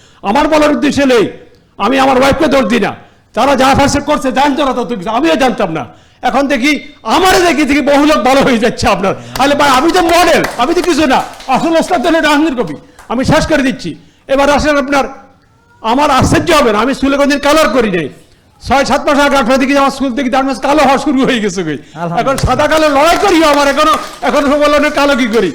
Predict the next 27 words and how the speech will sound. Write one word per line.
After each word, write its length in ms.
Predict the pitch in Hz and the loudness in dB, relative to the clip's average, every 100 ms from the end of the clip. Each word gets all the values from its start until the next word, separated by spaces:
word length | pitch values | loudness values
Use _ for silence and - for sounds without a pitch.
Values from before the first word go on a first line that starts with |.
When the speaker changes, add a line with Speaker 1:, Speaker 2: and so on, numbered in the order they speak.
| - - _ _ | -8 -20 _ _
Speaker 1:
যাই 200 | 247 277 | 0 2
হোক, 120 | 254 208 | 0 -2
আমি 180 | 233 | -2
আর 80 | 254 | -2
বেশি 220 | 226 220 | -2 -4
বলবো 280 | 262 247 262 | -2 -2 0
না, 160 | 294 277 - - 208 | -2 -4 -8 -16 -12
যদি 160 | 214 | -10
সুযোগ 320 | 220 254 277 226 | -8 -6 -6 -4
পাই 120 | - | -2
আমি 220 | 262 254 262 | 0 0 -2
এক 180 | 247 | -2
ঘন্টা, 180 | 262 262 | -4 -6
দুই 120 | 233 | -6
ঘন্টা, 200 | 247 254 | -6 -4
পাঁচ 260 | 247 233 233 | -4 -4 -4
ঘন্টা, 160 | 247 247 | -4 -4
এটা 120 | 240 | -4
আমার 160 | 240 | -4
জন্য 160 | 240 240 | -4 -2
ম্যাটার 300 | 294 285 240 | 0 0 -2
না, 100 | 208 | -4
ছাত্র 280 | 180 226 233 | -6 -8 -8
জীবন 220 | 220 220 | -8 -8
থেকে 160 | 214 185 | -8 -8
শুরু 200 | 202 190 | -8 -6
করি। 240 | 180 | -8